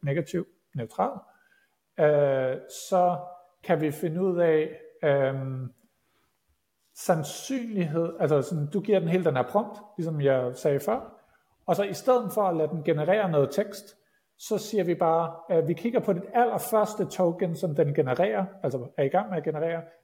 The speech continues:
der har den jo en hel sandsynlighedsfordeling over alle de tokens, som den kunne generere, og sandsynligheden for hver af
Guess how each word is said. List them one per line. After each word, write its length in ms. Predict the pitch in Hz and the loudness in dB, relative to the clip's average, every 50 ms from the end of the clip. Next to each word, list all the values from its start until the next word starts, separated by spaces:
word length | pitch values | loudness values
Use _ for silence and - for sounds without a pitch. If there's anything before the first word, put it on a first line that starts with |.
| _ _ | _ _
der 60 | 190 | 0
har 140 | 170 185 208 | 0 0 -2
den 180 | 185 180 185 180 | -4 -6 -6 -4
jo 120 | 175 165 | -4 -4
en 80 | 156 143 | -4 -6
hel 260 | 143 247 269 226 196 | -6 -6 -8 -8 -6
sandsynlighedsfordeling 1200 | - 190 160 143 - 269 254 226 196 175 175 170 160 - - 170 147 170 165 165 160 151 143 | -4 -4 -4 -2 -2 -2 -2 0 2 2 2 2 2 0 -2 -2 0 0 -2 0 -2 -2 0
over 180 | 147 147 156 175 | 2 4 4 4
alle 420 | 196 226 214 240 247 254 262 233 - | 4 4 4 4 4 4 2 0 -2
de 80 | 220 185 | -4 -6
tokens, 540 | - - 185 160 151 165 170 160 160 165 - | -2 2 2 2 2 2 0 0 -2 -4 -8
som 240 | - - 165 143 | -4 -2 -2 0
den 160 | - 156 139 143 | 2 0 0 0
kunne 300 | - - 226 226 247 202 | 0 0 0 0 0 -2
generere, 520 | 214 185 190 185 185 185 185 175 170 190 | 0 0 4 4 6 6 6 6 4 4
og 120 | 208 170 | 2 0
sandsynligheden 600 | - - 156 143 - 202 190 175 170 147 156 151 143 | -2 -2 -4 -4 -2 -2 -2 -2 0 -2 -2 -2 -4
for 80 | - 151 | -4 -2
hver 180 | 139 135 131 | 0 0 0
af 160 | - - 170 | 2 0 0